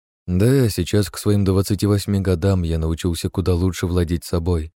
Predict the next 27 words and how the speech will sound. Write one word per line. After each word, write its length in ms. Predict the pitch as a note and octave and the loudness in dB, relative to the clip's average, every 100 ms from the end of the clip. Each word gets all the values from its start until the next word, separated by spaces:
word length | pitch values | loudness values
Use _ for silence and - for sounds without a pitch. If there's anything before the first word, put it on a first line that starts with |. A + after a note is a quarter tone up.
| _ _ _ _ - | _ _ _ _ -4
разбираться 680 | F#2+ E2 G2 G2 G2+ - | -2 2 2 4 2 0
в 80 | F2 | 2
намёках 560 | F#2 F#2 G2 F#2 F#2+ - | 2 4 4 2 -2 -2
и 20 | |
непроизнесённых 760 | F#2 E2+ F#2 E2+ F2 - F#2+ F2 | -2 0 -2 0 0 2 0 0
словах, 540 | F2+ E2+ F2+ F2+ - _ _ _ _ _ | 0 2 2 0 -4 _ _ _ _ _
и 80 | F#2 | -4
прекрасно 680 | F2 E2+ F2+ F2 E2+ G2 | -2 -2 0 0 0 -4
всё 200 | F2 F#2 | -2 -4
понял. 540 | - F2+ E2+ D#2 G2 F#2+ _ _ _ _ _ _ _ | -2 -2 -2 -4 -10 -16 _ _ _ _ _ _ _
Прямо 320 | - F#2+ F#2 | 0 2 2
сейчас 460 | F2+ F2+ - G2+ G2+ | 2 -2 0 0 0
хозяин 560 | - F2 F#2 F#2 F2 E2+ | 0 0 2 2 2 2
дома 400 | F2+ F#2 E2+ - _ _ _ - | 2 2 0 -4 _ _ _ -6
ещё 360 | D#2+ - A2+ | -4 0 2
раз 200 | A2+ G2 | 2 2
дал 200 | G2 A2 | 2 2
мне 220 | G#2 G2+ | 4 2
понять, 640 | F#2+ G2 F#2 G2+ E2+ - _ | 2 0 2 2 0 -6 _
чем 240 | - G2 F2+ | -4 -2 0
я 160 | F#2 | 2
ему 160 | F2+ F#2 | 2 2
обязан, 720 | F2+ F2 F#2 F2+ - - G2 - _ _ _ _ _ | 0 2 0 0 -4 -12 -16 -20 _ _ _ _ _
и 120 | F2 | -4
показал, 560 | - F2+ F#2+ F2 G2 F#2+ | -2 0 2 2 2 2
что 240 | - F#2+ | 0 0
многим, 760 | F2+ F#2 G#2+ G#2 F2 D#2 D2 | 2 2 4 4 2 -2 -8